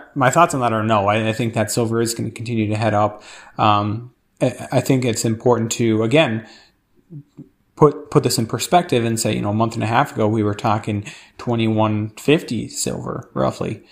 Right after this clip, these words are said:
Um, and here we are at twenty-five. We're not at thirty yet. We're not at twenty-eight, twenty-nine, um, but, but it's coming. So, uh, I'll start off with, with where I see things going between now and the end of the year.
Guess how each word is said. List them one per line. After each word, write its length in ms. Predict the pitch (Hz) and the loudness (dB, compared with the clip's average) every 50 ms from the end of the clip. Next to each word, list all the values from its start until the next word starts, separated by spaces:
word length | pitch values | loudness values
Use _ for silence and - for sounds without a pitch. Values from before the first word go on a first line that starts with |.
| - - - - _ _ | -20 -20 -20 -20 _ _
Um, 160 | 127 120 117 | -6 -4 -4
and 160 | 120 120 120 | -2 -2 -2
here 160 | 117 135 143 135 | 2 4 4 4
we 80 | 123 | 4
are 120 | 113 110 107 | 2 2 0
at 60 | - | -2
twenty-five. 540 | - 123 113 107 - - 120 117 110 107 - | -4 -4 -4 -4 0 0 2 2 2 0 0
We're 60 | 131 | 2
not 160 | 170 202 180 | 2 2 0
at 120 | 143 - | -2 -2
thirty 280 | - 214 214 202 202 180 | 0 0 0 2 2 2
yet. 280 | 147 127 113 - - 139 | 2 2 2 2 0 0
We're 60 | 147 | 2
not 160 | 160 165 156 | 2 2 0
at 60 | 160 - | -2 -2
twenty-eight, 460 | - 170 165 160 151 151 151 - - | -2 0 0 2 0 0 0 -2 -4
twenty-nine, 600 | - 156 151 143 139 147 147 143 135 123 113 - - - - - - - _ | -4 -4 -2 0 0 0 0 0 0 -2 -4 -6 -12 -20 -20 -20 -20 -18 _
um, 260 | - 127 117 110 113 - | -6 -4 -2 -4 0 4
but, 160 | - 156 151 | 4 4 6
but 120 | 170 170 | 4 4
it's 160 | 185 175 - | 4 2 2
coming. 420 | - 190 175 156 135 127 - 120 - _ _ _ _ - | 2 2 2 2 0 -6 -8 -10 -14 _ _ _ _ -10
So, 360 | - - 185 165 135 - - - - - - 123 - | 2 6 6 6 6 2 -4 -14 -18 -18 -20 -4 2
uh, 500 | 143 147 147 143 139 135 131 123 - - - - _ _ _ _ - - - - - - - - _ _ - | 4 6 6 6 4 4 2 0 -2 -6 -10 -16 _ _ _ _ -20 -20 -20 -20 -20 -20 -20 -20 _ _ 4
I'll 120 | 165 160 | 4 4
start 200 | - - - 254 | 6 4 4 4
off 140 | 220 - - | 4 4 2
with, 240 | 156 143 - - - | -2 -2 -2 -8 -4
with 280 | 143 165 170 156 - - | 0 0 0 0 2 2
where 220 | 147 135 143 143 | 2 4 4 4
I 120 | 123 127 | 4 2
see 200 | 127 - - 135 | 0 2 0 0
things 340 | 120 - 127 117 113 110 - | 0 2 0 0 0 -2 -2
going 360 | - - 113 104 107 107 107 | -2 0 2 2 2 2 0
between 280 | 101 107 - - 110 107 | -2 -4 -6 -6 -4 -2
now 220 | 104 101 104 104 | -2 0 0 0
and 100 | 104 104 | 0 -2
the 40 | 101 | -2
end 100 | 101 104 | -2 -2
of 60 | 101 | -2
the 80 | 101 104 | -2 -2
year. 360 | 101 101 101 104 104 101 - | -2 0 0 0 -2 -2 -4